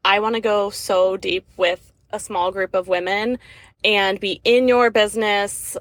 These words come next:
loving on you, supporting you. Like, I was even on a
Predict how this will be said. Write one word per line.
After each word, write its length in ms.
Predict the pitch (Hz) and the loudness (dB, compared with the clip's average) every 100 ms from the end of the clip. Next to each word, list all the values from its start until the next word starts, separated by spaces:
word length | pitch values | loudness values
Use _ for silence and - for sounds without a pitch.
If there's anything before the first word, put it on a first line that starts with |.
| - | -8
loving 580 | 202 220 233 240 247 | -2 2 2 2 0
on 300 | - 220 220 | 0 -2 0
you, 300 | 214 208 208 | -2 -2 -4
supporting 680 | 202 196 - - 220 220 214 | -6 -10 -2 2 4 2 0
you. 100 | 208 | 0
Like, 160 | 202 196 | 2 2
I 80 | |
was 160 | 202 202 | 2 0
even 300 | 208 208 202 | 0 0 2
on 180 | 180 202 | 2 2
a 220 | 196 190 | 2 0